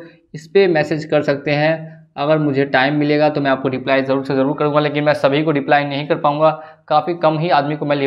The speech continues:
reply कर पाता हूँ क्योंकि काफ़ी लोगों का messages आता है और daily दो हज़ार तीन हज़ार messages का reply करना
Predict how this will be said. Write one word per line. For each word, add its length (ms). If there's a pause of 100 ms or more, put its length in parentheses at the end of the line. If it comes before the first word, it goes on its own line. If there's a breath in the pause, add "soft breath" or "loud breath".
reply 340
कर 180
पाता 260
हूँ 180
क्योंकि 280
काफ़ी 300
लोगों 260
का 160
messages 500
आता 260
है 240 (320 loud breath)
और 120
daily 280
दो 160
हज़ार 240
तीन 200
हज़ार 180
messages 300
का 100
reply 300
करना 280